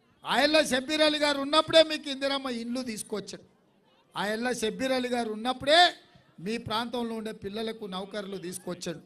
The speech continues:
అట్లాంటిది మళ్ళా డబుల్ బెడ్‌రూమ్ ఇల్లు ఇయ్యలే, ఈయన దళితులకు మూడు ఎకరాల భూమి ఇయ్యలే, మీ పిల్లలకు నౌకర్లు ఇయ్యలే. అందుకే ఇవాళ పేదలు ఇండ్లు కట్టుకోనికే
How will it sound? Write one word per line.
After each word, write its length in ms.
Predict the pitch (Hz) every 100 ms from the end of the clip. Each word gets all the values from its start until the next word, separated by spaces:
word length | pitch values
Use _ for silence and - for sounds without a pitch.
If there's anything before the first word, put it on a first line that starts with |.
| _ _ _ _ _ _ -
అట్లాంటిది 800 | 185 185 302 311 320 320 311 - - _ _ _ _ _ _ 170
మళ్ళా 340 | 220 294 311
డబుల్ 360 | 302 277 294 302
బెడ్‌రూమ్ 400 | 311 302 302 294
ఇల్లు 160 | 294
ఇయ్యలే, 360 | 285 311 311 - - _ _ _ _ _ _ _ -
ఈయన 180 | 233 285
దళితులకు 560 | 226 262 294 294 302 254
మూడు 240 | 277 277
ఎకరాల 300 | 269 262 254
భూమి 300 | 240 233 233
ఇయ్యలే, 320 | 208 240 240 - - _ _ - _ _ 160
మీ 160 | 214
పిల్లలకు 500 | 240 214 220 240 240
నౌకర్లు 480 | 208 202 202 202 185
ఇయ్యలే. 260 | 185 190 180 - _ _ _ 175
అందుకే 400 | 226 294 302 302
ఇవాళ 460 | 285 302 311 285 - _ _ _ _ -
పేదలు 480 | 240 294 311 311 294
ఇండ్లు 460 | 277 277 294 302 285
కట్టుకోనికే 840 | 277 - 294 294 240 285 311 262